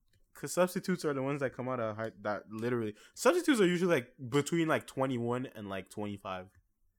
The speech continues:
As crazy as it sounds, either that or, like, they're about to retire. As crazy as it sounds, you probably fuck substitute teachers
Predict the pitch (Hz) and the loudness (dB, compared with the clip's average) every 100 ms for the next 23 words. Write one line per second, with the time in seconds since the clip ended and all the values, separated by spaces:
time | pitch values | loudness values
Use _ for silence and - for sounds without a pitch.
0 | _ _ _ _ _ _ _ _ _ - | _ _ _ _ _ _ _ _ _ 0
1 | 139 147 - 175 185 202 165 127 139 170 | 4 4 4 4 6 4 2 0 2 2
2 | 165 - _ 196 254 240 123 135 190 - | 0 -12 _ 6 8 8 10 12 12 10
3 | 135 135 120 127 113 120 127 104 101 101 | 8 6 6 4 6 4 2 -2 -4 -4
4 | 92 - _ 117 - 175 233 196 131 123 | -4 -8 _ -6 2 4 4 4 2 0
5 | 143 214 - _ _ _ _ _ _ _ | 0 -2 -8 _ _ _ _ _ _ _
6 | _ _ _ _ _ _ _ _ _ - | _ _ _ _ _ _ _ _ _ -12
7 | 120 131 196 247 190 185 185 190 180 - | -8 4 6 8 10 12 12 10 4 4
8 | 139 151 - - 131 151 - 156 - 135 | 4 4 2 2 4 2 0 0 2 0
9 | 151 143 | 4 2